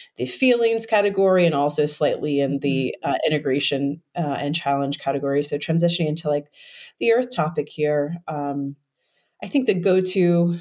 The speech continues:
Speaker 1: when you start to work this in to your everyday life, um, one can easily find this, like, challenge and,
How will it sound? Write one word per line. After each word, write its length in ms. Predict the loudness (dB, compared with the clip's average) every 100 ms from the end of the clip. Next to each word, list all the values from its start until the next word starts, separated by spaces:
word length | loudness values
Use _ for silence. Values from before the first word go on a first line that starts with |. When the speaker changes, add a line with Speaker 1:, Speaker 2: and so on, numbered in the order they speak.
| -6
Speaker 1:
when 140 | -2 0
you 60 |
start 180 | 2 0
to 140 | 2 0
work 380 | 2 0 0 0
this 220 | -2 0
in 420 | 0 0 -4 -6
to 120 | -2 0
your 60 |
everyday 580 | 2 0 2 2 0 -2 -4
life, 560 | 0 0 0 -4 -14 -8
um, 460 | -6 -6 -8 -10 -6
one 360 | 0 2 2 0
can 200 | -2 -2
easily 340 | -2 0 0
find 440 | 0 -2 -2 -2 -2
this, 220 | -4 0
like, 320 | 0 0 -4 _ -20 -20 -20 -20 -20 -20 -20 -20 -20 -20 _ _ -8
challenge 680 | -2 0 2 2 2 0 -2 -8 -6
and, 560 | 0 2 2 0 0